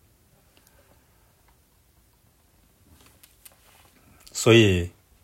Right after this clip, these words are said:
我们每一个弟兄姊妹都真的要不断地被神破碎、陶造、改变，有一天也能像约瑟一样，能够真正明白神的心意，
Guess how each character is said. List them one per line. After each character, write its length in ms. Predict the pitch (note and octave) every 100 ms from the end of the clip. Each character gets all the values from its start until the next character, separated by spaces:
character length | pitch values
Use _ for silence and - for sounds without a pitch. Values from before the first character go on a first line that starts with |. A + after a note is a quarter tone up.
| _ - _ _ _ _ _ _ _ _ _ _ _ _ _ _ _ _ _ _ _ _ -
我 80 | A2
们 100 | G#2+
每 200 | G2+ G2
一 20 |
个 60 | A2
弟 100 | G#2
兄 160 | A2
姊 140 | F#2+ F#2+
妹 100 | F2+
都 140 | A2
真 180 | - G#2
的 80 | F2+
要 480 | F#2+ F2+ F2 E2 _ _ -
不 100 | G#2+
断 160 | G#2
地 100 | G2
被 280 | F#2 A2 G2
神 340 | - G2 F#2+ - - _ _ _ _ - -
破 300 | - D3+ F#2+
碎、 500 | - A#2+ G#2 F#2 -
陶 380 | - - G2+ G2
造、 340 | - B2 G#2 F#2 -
改 200 | G#2 F2+
变， 240 | A2+ - - _ _ _ - - _ _ _ _ _ _ _ _ _ _ _ -
有 200 | G#2 G#2+
一 40 |
天 200 | G#2 G#2
也 120 | G2
能 120 | G2
像 240 | G2+ A2+ F#2+
约 140 | F#2
瑟 220 | F2 B2+
一 160 | F#2 F2
样， 280 | G2+ G2+ - _ _ _ _ _ -
能 120 | G2
够 60 |
真 420 | G2+ - A#2+ A2 G2+
正 320 | C#3+ A2+ E2+
明 220 | F#2 G2
白 180 | F#2 F2
神 240 | - G2
的 80 | F#2+
心 300 | - - D3
意， 140 | D#3+